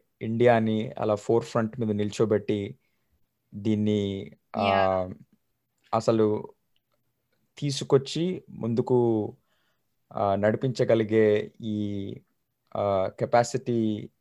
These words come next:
Speaker 1: ఇచ్చినందుకు అది it's, it's a, it's a, it's an amazing thing.
Speaker 2: Exactly. అదే ఇప్పుడు ఈ కోవిడ్ టైంలో మనం చూసుకుంటే India stood as a very strong leader.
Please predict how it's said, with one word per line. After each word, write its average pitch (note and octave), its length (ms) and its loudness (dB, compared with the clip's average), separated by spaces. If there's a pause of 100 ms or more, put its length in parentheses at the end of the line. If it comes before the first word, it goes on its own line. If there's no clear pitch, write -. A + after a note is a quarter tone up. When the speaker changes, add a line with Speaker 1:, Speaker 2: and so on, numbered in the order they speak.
Speaker 1:
ఇచ్చినందుకు A#2 640 -6
అది A2 340 -8 (280)
it's, - 200 -10
it's - 140 -8
a, G2+ 140 0
it's - 240 -6
a, G2 180 -4 (760)
it's - 160 -10
an G#2 100 -2
amazing A2 360 0
thing. G#2 100 -8 (760)
Speaker 2:
Exactly. A3 520 -4 (680)
అదే B3 200 2
ఇప్పుడు B3 240 -2
ఈ G#3+ 120 -4
కోవిడ్ A3 440 -4
టైంలో A#3 320 -2
మనం G#3+ 320 -8
చూసుకుంటే G3+ 840 -10
India A#3+ 300 -4
stood A#3 320 -2
as A#3 80 -2
a G#3 40 -6
very G3 260 -4
strong G3 520 -6
leader. F3+ 360 -12